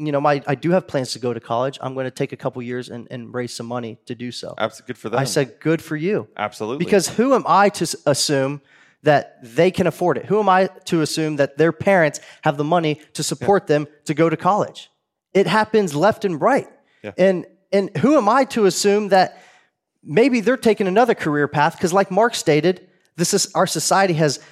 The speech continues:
Speaker 1: has formed us and shaped us to believe that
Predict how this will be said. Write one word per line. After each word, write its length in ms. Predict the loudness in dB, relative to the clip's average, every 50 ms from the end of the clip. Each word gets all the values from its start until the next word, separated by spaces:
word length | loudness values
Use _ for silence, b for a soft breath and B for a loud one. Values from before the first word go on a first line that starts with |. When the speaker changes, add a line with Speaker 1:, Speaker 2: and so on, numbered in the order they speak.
| b b b
Speaker 1:
has 200 | -2 -2 -2 -4
formed 460 | -8 0 2 4 4 4 4 4 4
us 180 | 2 2 2 -2
and 240 | -4 -4 -4 -4
shaped 400 | -4 -2 2 2 2 2 2 2
us 140 | 0 0 0 -2
to 160 | -2 -4 -2
believe 440 | 0 0 2 2 2 2 0 2 2
that 220 | 2 2 2 B